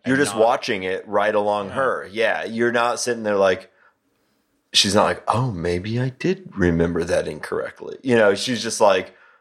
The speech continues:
Speaker 1: watching it, just like you are. And for the most part, your attention is on the, the really, really nice two D animation.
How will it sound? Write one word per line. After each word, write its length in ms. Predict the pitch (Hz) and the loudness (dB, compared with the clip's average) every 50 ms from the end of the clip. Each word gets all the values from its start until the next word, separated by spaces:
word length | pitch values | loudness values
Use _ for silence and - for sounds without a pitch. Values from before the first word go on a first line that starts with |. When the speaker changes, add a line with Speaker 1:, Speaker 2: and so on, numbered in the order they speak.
| _ _ _ _ | _ _ _ _
Speaker 1:
watching 500 | - 98 90 98 113 - - - 92 78 | -4 2 4 6 6 6 4 2 0 -2
it, 220 | 71 - - - _ _ 110 | -4 -10 -14 -18 _ _ -6
just 260 | 98 104 104 - - | -2 -2 0 2 2
like 220 | 107 101 - - | 0 0 0 -2
you 140 | 117 120 113 | 0 2 4
are. 120 | 104 98 | 4 4
And 100 | 95 95 | 2 0
for 100 | - 110 | -4 -6
the 60 | 107 117 | -2 0
most 280 | 135 156 156 - - | 0 0 0 0 0
part, 180 | - 107 98 90 | 0 0 2 0
your 140 | 92 92 92 | 0 -4 -4
attention 400 | 87 - 107 104 104 - 95 92 | -4 -2 -4 -4 -4 -4 -4 -4
is 140 | 90 87 92 | -4 0 2
on 280 | 95 98 95 90 90 | 2 2 2 0 -2
the, 240 | 87 85 85 - - - | -2 -2 -2 -4 -4 -2
the 180 | 98 90 85 85 | 0 0 0 2
really, 460 | 87 92 95 92 87 87 85 - _ - | 2 2 2 2 2 -2 -4 -8 _ -2
really 280 | 95 98 98 95 90 | 0 2 2 2 0
nice 360 | 85 85 90 85 87 - - | 0 -4 -4 -4 -4 -4 -4
two 160 | - - 110 101 | -4 -4 -4 -2
D 200 | 95 87 87 87 | -2 -2 -2 -2
animation. 640 | 87 80 87 98 110 113 - - 87 85 90 90 | 0 0 2 2 2 4 2 2 0 0 -2 -6